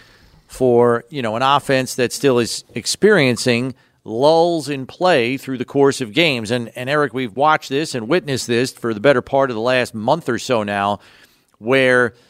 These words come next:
there's about a quarter and a half of the football game where the offense just disappears. And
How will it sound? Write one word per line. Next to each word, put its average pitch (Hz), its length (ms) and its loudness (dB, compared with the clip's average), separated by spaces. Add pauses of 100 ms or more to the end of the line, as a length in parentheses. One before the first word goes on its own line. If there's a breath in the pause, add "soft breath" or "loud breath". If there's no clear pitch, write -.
(1080 soft breath)
there's 147 280 -6
about 156 320 2
a 135 40 -2
quarter 190 440 0
and 170 80 -2
a 147 80 0
half 175 300 -2
of 165 60 -4
the 127 60 -6
football 175 460 2
game 135 320 -8
where 131 160 -4
the 131 160 -2
offense 156 440 2
just 135 420 0 (160)
disappears. 160 960 0 (200)
And 127 420 -4